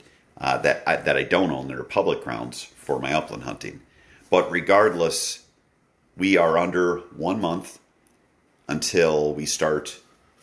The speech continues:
our hunting season. In Wisconsin, we start with teal season and our early goose season. They both, uh, coincide with each other on September first. We, uh,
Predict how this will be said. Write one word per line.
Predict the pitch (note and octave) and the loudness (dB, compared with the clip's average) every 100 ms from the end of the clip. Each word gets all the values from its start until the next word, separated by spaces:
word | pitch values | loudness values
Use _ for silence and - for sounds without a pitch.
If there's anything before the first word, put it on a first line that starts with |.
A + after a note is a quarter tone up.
| _ - | _ -6
our | D#2 | -4
hunting | E2 D2+ C#2+ | -2 -4 -8
season. | - - - D2+ | -8 -8 -10 -10
In | - D2+ | -8 -6
Wisconsin, | - F#2+ G2 - E2 | -2 0 0 0 -6
we | D2+ | -6
start | - F2+ E2+ C#2+ | 0 2 2 0
with | D2+ C#2+ - - - - | -2 -4 -12 -20 -20 -6
teal | - A#2+ | 2 2
season | A#2+ B2+ B2 C3+ C#3 _ _ _ _ _ _ _ _ _ _ - - | 2 -2 -4 -6 -10 _ _ _ _ _ _ _ _ _ _ -12 -4
and | F2 E2 D#2 | 0 0 0
our | D#2 | 0
early | D#2 F2+ E2+ | 0 0 0
goose | D#2+ - | -4 -4
season. | A#1+ A#1+ C#2+ | -6 -8 -6
They | D#2+ | -4
both, | D2+ D#2+ - | -2 -4 -2
uh, | A#1 C#2 B1 | -2 -2 -2
coincide | F2 D#2 D2 C#2+ C#2 | -4 -4 -2 -2 -4
with | - | -6
each | - D2+ | -8 -6
other | C#2 C#2+ | -4 -4
on | B1+ | -4
September | - - D2 C#2+ | -8 -6 -6 -6
first. | - - - - - - - - _ _ _ _ | -6 -6 -6 -10 -16 -20 -20 -20 _ _ _ _
We, | - F2 F2 | -2 2 4
uh, | E2 D#2+ D2+ D2 C#2 | 4 4 2 2 -2